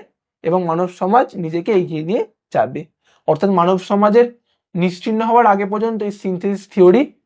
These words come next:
হিস্টোরিক্যাল, আহ, ইন্টারপ্রিটেশনে খুব গুরুত্ব ভূমিকা পালন করেই যাবে। তো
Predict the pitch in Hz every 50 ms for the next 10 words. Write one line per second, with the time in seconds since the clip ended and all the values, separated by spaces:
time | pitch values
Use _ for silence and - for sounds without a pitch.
0 | _ _ _ _ _ _ _ - 185 170 - - - _ - - 208 202 208 202
1 | 233 233 233 214 - - - - 160 156 156 151 151 151 143 - - _ _ -
2 | 180 180 180 185 196 190 196 208 202 202 196 208 196 180 190 233 240 233 _ _
3 | _ _ _ _ _ _ _ _ - - 220 196 170 160 165 165 160 - 185 170
4 | 156 160 160 165 170 202 254 233 - _ _ _ _ _ _ _ _ _ _ _
5 | _ _ _ _ _ _ _ _ _ _ _ _ _ _ _ _ _ _ _ _
6 | _ _ _ _ - - 147 147 147 147 147 143 147 139 147 185 190 147 123 101
7 | 110 135 147 _ _ _ _ _ _ _ _ _ _ _ _ _ _ _ _ -
8 | 165